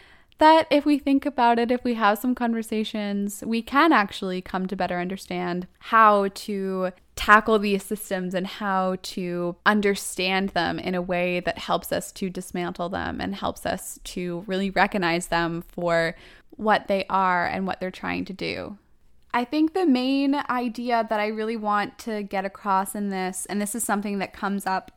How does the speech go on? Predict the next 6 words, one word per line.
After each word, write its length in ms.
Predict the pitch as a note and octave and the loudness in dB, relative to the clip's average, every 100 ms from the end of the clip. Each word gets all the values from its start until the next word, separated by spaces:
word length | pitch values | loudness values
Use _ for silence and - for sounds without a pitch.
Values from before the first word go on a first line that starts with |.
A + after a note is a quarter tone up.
| - | -10
in 380 | G3+ F#3+ F#3+ - | -8 -8 -8 -6
The 100 | G3+ | -2
Five 300 | G3 F3+ - | 2 0 2
Sexes, 680 | A#3+ A#3+ - F3+ F3+ F#3 - - - - - | 0 0 -4 -6 -6 -10 -14 -20 -20 -20 -6
is 140 | A3 G3+ | -4 2
that 260 | G3+ F#3 | 2 2